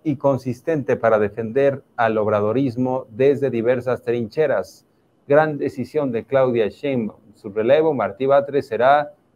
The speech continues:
de los mejores jefes de gobierno que haya tenido la Ciudad de México. Es parte de lo que he comentado. Ya saben que en Twitter me pueden seguir como arroba rocha periodista.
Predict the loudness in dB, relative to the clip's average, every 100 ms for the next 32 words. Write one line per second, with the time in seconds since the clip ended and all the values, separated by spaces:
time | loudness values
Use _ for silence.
0 | _ 0 2 0 -4 -8 -2 -2 -2 -6
1 | -10 -8 -10 -8 -4 -4 -4 -10 -8 -6
2 | -4 -4 -8 -6 -4 -4 -6 -6 -6 -6
3 | -6 -4 -4 -6 _ _ _ _ _ -14
4 | -2 0 0 -4 -10 -20 -18 -20 _ _
5 | _ _ _ _ _ _ _ _ -6 -4
6 | 0 0 0 -4 -4 -4 -6 -6 -6 -10
7 | _ _ _ _ _ _ _ _ _ -6
8 | -4 -4 -6 -10 _ _ -8 -4 -4 0
9 | 2 2 0 0 0 0 -2 -2 -4 -2
10 | 0 0 0 -4 -6 -6 -6 -6 -6 -6
11 | 0 0 2 -2 -4 -8 -2 0 0 -2
12 | -2 -4 -4